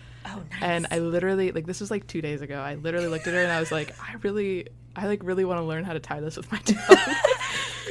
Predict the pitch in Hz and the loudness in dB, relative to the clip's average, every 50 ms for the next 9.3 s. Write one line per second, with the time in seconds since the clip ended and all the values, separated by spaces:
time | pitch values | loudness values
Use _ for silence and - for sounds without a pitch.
0 | - - - - 247 233 233 226 220 226 240 - 269 165 160 165 196 208 214 208 | -10 -6 0 2 4 6 6 6 6 4 4 4 4 2 4 4 2 2 4 4
1 | 202 190 190 180 180 170 160 - 147 151 156 160 156 156 - - - - - - | 6 4 4 4 2 0 -2 -2 -4 -4 -4 -4 -4 -6 -10 -14 -18 -18 -18 -18
2 | - - - 170 165 160 156 - - - - 170 156 156 - - - 160 143 143 | -14 -10 -6 -4 -4 -4 -6 -8 -8 -4 -2 -2 -2 -2 -4 -6 -6 -4 -4 -4
3 | 143 143 147 170 160 147 143 147 - - - - 147 147 135 - 160 160 160 - | -6 -6 -4 -2 0 2 2 0 0 -2 -2 -2 -2 0 0 0 0 0 0 -2
4 | - - - - - 151 147 143 139 139 135 - - - 143 139 147 - - 156 | -6 -6 -4 -2 0 2 2 2 0 0 -2 -6 -8 -6 -4 -4 -4 -4 -4 -4
5 | 151 170 214 - - - - - 117 - - - - - - 320 302 - - - | -4 -4 -8 -10 -14 -10 -6 -6 -4 -4 -4 -6 -6 -8 -10 -12 -12 -14 -16 -18
6 | - - - - 349 349 - - - 370 339 339 285 - 311 320 311 269 240 214 | -18 -8 -2 0 0 0 0 0 2 2 2 4 6 6 8 10 10 10 10 8
7 | 208 202 - - - 208 233 220 196 185 175 160 151 147 143 - - - - - | 6 2 -4 0 6 8 10 10 10 8 6 4 2 -2 -6 -8 -16 -20 -20 -20
8 | - - - - - - - - - - - - - - - - - - 190 190 | -20 -20 -20 -20 -20 -20 -20 -20 -20 -20 -20 -18 -18 -18 -14 -4 0 2 2 4
9 | 214 185 147 139 - - | 4 4 4 2 0 -6